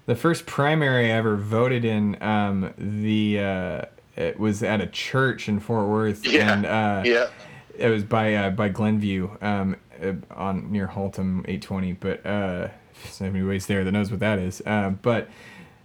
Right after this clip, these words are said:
Speaker 1: no, the, I went in and they go, "What are you?" And that was the first time I'm like, Oh shit,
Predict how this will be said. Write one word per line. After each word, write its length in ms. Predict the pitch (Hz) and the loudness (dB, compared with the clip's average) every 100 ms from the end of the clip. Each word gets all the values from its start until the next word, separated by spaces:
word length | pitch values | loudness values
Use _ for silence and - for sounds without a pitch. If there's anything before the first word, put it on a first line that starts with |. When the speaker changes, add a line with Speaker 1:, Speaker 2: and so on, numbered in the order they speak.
| - - | -14 -2
Speaker 1:
no, 340 | 135 170 160 | 2 4 2
the, 380 | 139 147 135 123 | 4 4 4 2
I 80 | 139 | 2
went 260 | 147 151 | 2 2
in 300 | 151 160 143 | 2 2 0
and 360 | - 131 127 123 | 0 2 2 2
they 120 | 127 | 4
go, 100 | 131 | 2
"What 240 | 117 135 | 2 2
are 180 | 143 151 | 4 4
you?" 240 | 139 113 107 | 4 2 2
And 160 | 110 113 | 2 2
that 160 | 120 | 2
was 120 | 120 135 | 2 2
the 60 | |
first 300 | - 156 - | 0 0 2
time 160 | 156 156 | 2 2
I'm 60 | 151 | 2
like, 240 | 123 107 101 - - | 2 0 -4 -12 -6
Oh 440 | 123 147 160 156 - - - | 0 2 0 -2 -10 -20 -20
shit, 680 | - - - - 180 104 | -16 -12 -10 -2 0 0